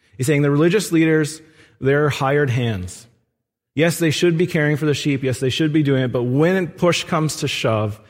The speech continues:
if it gets tough, they're not really there to give you life. They're not really going to help you. The Pharisees, he's saying, are just there, but they're not the shepherd.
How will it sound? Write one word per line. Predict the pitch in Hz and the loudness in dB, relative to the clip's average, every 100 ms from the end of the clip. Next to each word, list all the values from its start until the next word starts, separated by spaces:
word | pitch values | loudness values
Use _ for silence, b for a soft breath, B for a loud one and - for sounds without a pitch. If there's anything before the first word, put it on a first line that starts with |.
| b b b - | b b b 2
if | 147 165 | 2 2
it | 170 | 0
gets | 139 156 - | 0 0 -2
tough, | - 127 107 101 - | -4 0 0 -2 -4
they're | 127 123 | 0 2
not | 131 127 139 | 4 2 2
really | 131 131 123 | 2 2 2
there | 113 110 104 | 2 2 0
to | - | -2
give | 110 104 | -4 -2
you | 104 | -2
life. | 85 80 - - _ _ _ _ _ _ _ _ _ _ _ _ _ _ | -4 -8 -12 -20 _ _ _ _ _ _ _ _ _ _ _ _ _ _
They're | 123 | 0
not | 127 123 143 | 2 2 0
really | 131 127 | 2 2
going | 120 117 | 2 0
to | |
help | 95 82 73 - | -2 -6 -12 -12
you. | 87 - _ _ _ _ _ _ _ _ _ _ _ _ 127 | -16 -18 _ _ _ _ _ _ _ _ _ _ _ _ -6
The | |
Pharisees, | - 156 165 160 165 143 | 2 4 4 4 2 2
he's | 139 131 | 2 2
saying, | 147 127 131 131 | 2 2 2 2
are | 123 | 2
just | 123 147 156 - - - | 2 2 2 -2 -10 -12
there, | 127 135 131 101 85 85 92 - - | -2 2 4 2 0 -4 -8 -16 -16
but | 143 117 | -4 0
they're | 127 127 | 2 4
not | 131 131 127 110 - - _ _ _ | 4 2 0 -2 -10 -18 _ _ _
the | 113 | -2
shepherd. | - 101 - 90 | 0 -2 -4 -16